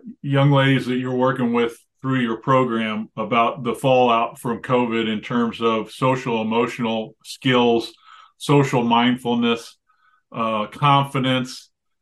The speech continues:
Uh, like you said, suicide obviously is a, is a big factor from that, drug and alcohol use, depression, anxiety. Um, what have you seen post-covid in terms of those things in, in the people and the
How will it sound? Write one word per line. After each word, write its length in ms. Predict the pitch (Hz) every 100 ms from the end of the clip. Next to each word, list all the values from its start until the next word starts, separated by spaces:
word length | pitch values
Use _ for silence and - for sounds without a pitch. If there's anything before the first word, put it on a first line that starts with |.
| _ _
Uh, 220 | - - -
like 280 | 131 120 123
you 60 | 120
said, 300 | - 131 127
suicide 640 | - 135 131 127 127 127
obviously 560 | 117 120 120 120 123 120
is 180 | 117 120
a, 120 | 120
is 180 | 123 117
a 60 |
big 240 | 107 123 110
factor 480 | 127 117 120 123
from 320 | 110 127 120 120
that, 280 | 117 113 113
drug 280 | 120 120 113
and 80 |
alcohol 560 | 113 117 117 110 117 117
use, 480 | 113 117 117 - - _ _ _ -
depression, 640 | 131 - 131 123 135 117
anxiety. 840 | 117 117 107 117 120 117 117 113 110 _ _ _ -
Um, 720 | 117 113 113 - - 143 - _ _ _ _ -
what 200 | 139 175
have 140 | 165
you 160 | 160 170
seen 520 | - 139 131 120 - _ _ _
post-covid 640 | 143 139 131 - 131 123 117
in 80 | 110
terms 320 | 131 123 113
of 80 | 113
those 240 | 117 113
things 400 | 123 120 113 -
in, 300 | - 117 117
in 240 | 117 117 107
the 80 |
people 500 | 110 123 123 117 113
and 80 | 117
the 100 | 107